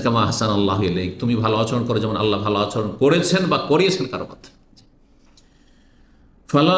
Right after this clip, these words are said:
তাকুল লাহুম উফ ওয়ালা তানহারহুমা, ধমক দিও, গরম মেজাজে কথা বলিও না।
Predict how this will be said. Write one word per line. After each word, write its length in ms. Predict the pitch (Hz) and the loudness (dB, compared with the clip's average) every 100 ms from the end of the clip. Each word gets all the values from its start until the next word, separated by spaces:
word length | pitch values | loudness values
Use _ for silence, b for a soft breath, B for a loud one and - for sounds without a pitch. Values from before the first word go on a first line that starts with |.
| 180 | 2
তাকুল 280 | 185 190 180 | 2 2 4
লাহুম 180 | 185 185 | 4 4
উফ 140 | 196 - - - - | 2 0 -6 -12 -4
ওয়ালা 320 | 120 175 214 | 0 2 2
তানহারহুমা, 800 | 220 226 214 214 208 196 190 180 151 135 | 2 0 2 2 2 2 2 4 2 2
ধমক 380 | 143 156 175 185 190 | 0 0 2 0 0
দিও, 300 | 196 196 170 139 117 | 0 0 2 0 0
গরম 300 | 123 147 175 | 0 0 0
মেজাজে 360 | 180 175 185 - | -2 -2 -2 -2
কথা 160 | 196 175 | -4 -6
বলিও 220 | 165 151 | -6 -8
না। 120 | - | -12